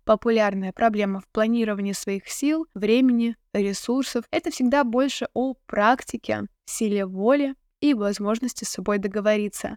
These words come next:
а не о мотивации. Что же такое мотивация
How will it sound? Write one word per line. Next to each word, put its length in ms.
а 160
не 300
о 180
мотивации. 920
Что 260
же 100
такое 400
мотивация 760